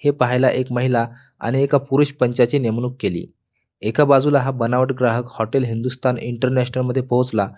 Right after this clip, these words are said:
आणि दुसऱ्या बाजूला पोलिसांची टीम अलर्टवर राहिली. रोहितने या ग्राहकाला दोन रूम नंबर सांगितले, एक चारशे अकरा आणि दुसरी चारशे बारा. हा माणूस हॉटेलमध्ये पोहोचला.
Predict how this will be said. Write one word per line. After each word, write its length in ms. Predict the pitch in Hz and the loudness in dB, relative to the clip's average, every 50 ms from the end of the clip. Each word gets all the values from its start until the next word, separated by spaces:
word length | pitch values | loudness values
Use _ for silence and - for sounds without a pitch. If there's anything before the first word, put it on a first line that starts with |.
| _ _ _ _ _ _ _ - | _ _ _ _ _ _ _ -4
आणि 160 | 110 117 117 | -2 -2 0
दुसऱ्या 320 | 101 113 - - 139 135 | -2 -2 0 4 4 4
बाजूला 380 | 131 135 131 131 127 113 113 113 | 6 6 4 4 4 2 2 0
पोलिसांची 600 | - - - 113 117 123 123 - 123 123 127 127 - - | -2 -2 -2 0 0 0 0 -2 -4 -4 -6 -8 -4 -2
टीम 240 | 127 131 131 131 - - | -2 -2 -2 -4 -6 -4
अलर्टवर 460 | 113 110 117 123 123 120 120 120 113 | -2 2 4 4 4 4 4 2 2
राहिली. 460 | 107 104 92 92 90 87 - - _ _ _ _ _ _ _ _ _ _ _ - | 2 0 -2 -2 -2 -6 -8 -12 _ _ _ _ _ _ _ _ _ _ _ -4
रोहितने 420 | 117 117 120 135 151 147 - 156 | 0 2 4 4 2 2 2 4
या 100 | 156 151 | 4 4
ग्राहकाला 480 | 135 143 127 120 123 123 127 131 123 123 | 4 4 2 2 0 0 2 2 2 2
दोन 380 | 123 120 123 135 139 139 135 131 | 2 2 2 2 2 2 0 -2
रूम 280 | 127 123 123 123 120 | -2 -2 -2 -2 -2
नंबर 240 | 117 120 120 123 120 | -2 -2 -2 -2 -4
सांगितले, 460 | 120 - 113 107 107 95 - 87 80 - - _ _ _ _ _ _ _ _ _ - - | -2 -2 -2 -2 -2 -2 -4 -6 -8 -8 -10 _ _ _ _ _ _ _ _ _ -2 2
एक 180 | 131 139 131 | 2 2 2
चारशे 340 | - - 113 107 - - 123 | 4 2 2 2 2 2 0
अकरा 320 | 120 117 - - 120 127 127 _ - | 0 2 0 -2 -2 -2 -4 _ -8
आणि 140 | - 113 120 | -8 -6 -4
दुसरी 300 | 117 117 117 - - 131 | -4 -4 -6 -6 -6 -8
चारशे 360 | 127 - 110 101 101 - 127 | -2 0 0 0 0 -2 -2
बारा. 240 | 104 104 92 87 80 - _ _ _ _ _ _ _ _ _ _ _ | 0 0 0 0 -2 -6 _ _ _ _ _ _ _ _ _ _ _
हा 220 | - - 131 135 | -6 -2 0 0
माणूस 360 | 139 135 120 117 127 135 - - | 2 2 0 0 -2 -4 -6 -2
हॉटेलमध्ये 460 | - 113 117 123 120 120 117 117 131 123 | -4 -2 0 0 0 0 0 -2 -4 -4
पोहोचला. 480 | - - 123 120 117 117 107 98 92 | -4 -4 -4 -4 -2 -4 -4 -4 -4